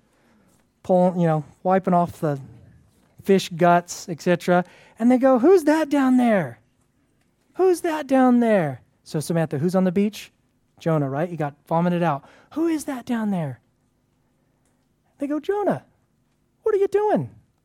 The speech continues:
We heard you just tuck-tailed and run outta here. Ran outta here. You, you left." "Yeah, I did, but, um, you're never gonna believe this.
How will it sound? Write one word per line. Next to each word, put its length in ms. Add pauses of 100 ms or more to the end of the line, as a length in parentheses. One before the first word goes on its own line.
(180)
We 80
heard 220
you 80
just 280 (960)
tuck-tailed 400
and 140
run 180
outta 160
here. 280 (400)
Ran 220
outta 160
here. 120
You, 200
you 140
left." 340 (420)
"Yeah, 200
I 80
did, 260
but, 240
um, 480 (840)
you're 60
never 120
gonna 120
believe 240
this. 420